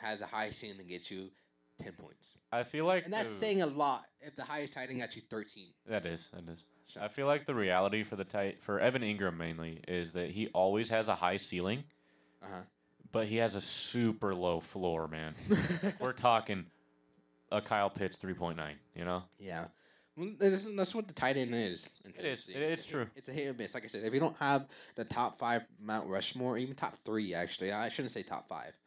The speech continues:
Speaker 1: That's way too much to be asking for.
Speaker 2: No, th-, I don't think there's such a thing as top five. <laughs>
Speaker 1: No, no, no, no. For tight ends, no, no, no, no.
Speaker 2: It's just the Mount Rushmore. I think we could, that, there used to be Mount Rushmore. There used to be four.
Speaker 1: Yeah, there used to be four.
Speaker 2: But now it looks like we've just got three.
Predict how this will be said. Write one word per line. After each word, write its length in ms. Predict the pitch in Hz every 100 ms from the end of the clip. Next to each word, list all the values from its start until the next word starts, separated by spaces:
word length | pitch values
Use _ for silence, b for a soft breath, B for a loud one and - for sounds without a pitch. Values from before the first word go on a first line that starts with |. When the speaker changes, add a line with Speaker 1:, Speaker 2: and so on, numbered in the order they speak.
| -
Speaker 1:
That's 160 | 131
way 300 | 117 107 113
too 140 | 110 104
much 260 | 82 73
to 80 | -
be 100 | 87
asking 340 | 87 78 - -
for. 160 | 90 - -
Speaker 2:
No, 180 | 107 95
th-, 140 | 95
I 80 | 107
don't 120 | 113
think 160 | 113 110
there's 160 | 95
such 200 | - 101
a 60 | 92
thing 220 | - 98
as 120 | 87
top 240 | - 87 -
five. 400 | 98 - 180 -
<laughs> 220 | 240 233
Speaker 1:
No, 180 | 233 180
no, 140 | 151 131
no, 160 | 120
no. 120 | 110 95
For 120 | 135
tight 200 | 165 175
ends, 220 | 185 151
no, 140 | 117 101
no, 100 | 92
no, 120 | 80
no. 40 | 80
Speaker 2:
It's 120 | 113
just 300 | 131 120 -
the 60 | 110
Mount 220 | 104 101
Rushmore. 480 | 98 95 95 92 95
I 120 | 98
think 180 | 110 117
we 100 | 120
could, 180 | 113 - _ _ - -
that, 200 | 110 107
there 140 | 110 123
used 300 | 143 196 -
to 60 |
be 120 | 117 107
Mount 220 | 98 95
Rushmore. 280 | 92 - 87
There 120 | 92
used 140 | 113
to 40 | -
be 80 |
four. 340 | 90 90 80 78 _
Speaker 1:
Yeah, 180 | 104 101
there 60 | 107
used 160 | 104 -
to 40 |
be 80 | 92
four. 240 | - 85 82
Speaker 2:
But 120 | 101
now 260 | 107 117
it 40 | 117
looks 240 | 117 -
like 160 | 113 -
we've 120 | 98
just 200 | 90 -
got 180 | 90 85
three. 200 | 85